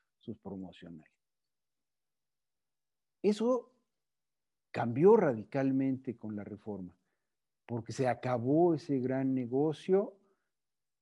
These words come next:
que no solamente tenía ese aspecto económico, era mucho dinero el que iba para allá,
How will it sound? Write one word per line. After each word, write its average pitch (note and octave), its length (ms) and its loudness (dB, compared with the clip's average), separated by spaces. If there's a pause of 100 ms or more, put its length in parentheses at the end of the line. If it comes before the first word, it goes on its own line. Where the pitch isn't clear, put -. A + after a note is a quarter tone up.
(240)
que F#3+ 140 2
no B3 280 2
solamente B3 1040 0 (220)
tenía E3+ 340 0
ese G3 180 -2
aspecto F#3 460 0
económico, C#3 920 0 (320)
era A2+ 160 -4
mucho D#3 420 0
dinero B2 420 -2
el A2+ 120 -6
que - 140 -8
iba A#2 160 -4
para F#2+ 220 -12
allá, G#2+ 280 -10